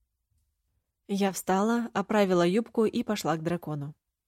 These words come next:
Тот вальяжно сидел на валуне посреди пропасти, постукивая когтями по блестящему камню.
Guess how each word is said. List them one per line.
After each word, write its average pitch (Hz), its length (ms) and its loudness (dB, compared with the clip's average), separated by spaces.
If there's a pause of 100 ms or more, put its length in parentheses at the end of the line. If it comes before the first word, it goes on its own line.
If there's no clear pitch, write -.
(160)
Тот 285 180 0
вальяжно 202 560 2
сидел 180 380 0
на 160 160 -2
валуне 160 400 -2
посреди 180 460 -2
пропасти, 175 760 -4
постукивая 165 640 -2
когтями 220 560 -4
по 185 140 -2
блестящему 165 640 -6
камню. 147 420 -10